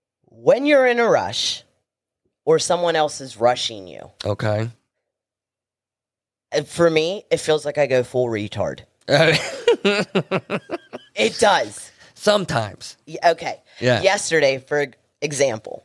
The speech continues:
Speaker 2: Okay.
Speaker 1: Yesterday, I had to pick up my mom, um, her dog. Uh, she has a corgi, and she was getting fixed at the vet.
Speaker 2: Okay.
Speaker 1: So she asked me, 'cause my dad was working, and she couldn't go and pick her up.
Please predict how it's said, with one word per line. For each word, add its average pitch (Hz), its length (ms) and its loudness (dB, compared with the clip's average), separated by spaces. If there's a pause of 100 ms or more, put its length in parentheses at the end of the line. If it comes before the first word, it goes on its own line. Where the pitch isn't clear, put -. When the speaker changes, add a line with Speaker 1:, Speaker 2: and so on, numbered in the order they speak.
Speaker 2:
Okay. 110 320 2
Speaker 1:
Yesterday, 170 680 0
I 143 180 0
had 143 380 -2
to 135 340 -4
pick 160 220 -2
up 156 120 2
my 165 120 -2
mom, 143 480 -4 (100)
um, 123 380 -2
her 143 220 -2
dog. 131 440 2 (1040)
Uh, 127 180 4
she 131 280 0
has 131 260 2
a 113 80 -2
corgi, 110 580 0 (360)
and 123 440 2
she 143 200 2
was 135 140 -4
getting 127 240 -4
fixed - 460 -2
at 113 140 -6
the 120 100 -2
vet. 110 320 -2 (180)
Speaker 2:
Okay. 113 340 -14
Speaker 1:
So 131 500 2 (720)
she 160 440 -2
asked 139 380 -2
me, 127 300 -6
'cause 135 200 -6
my 135 100 4
dad 151 420 4
was 139 180 -4
working, 131 500 0
and 120 220 -6
she - 160 -2
couldn't - 280 0
go 127 220 2
and 123 120 -8
pick 131 200 -4
her 143 140 4
up. 127 300 0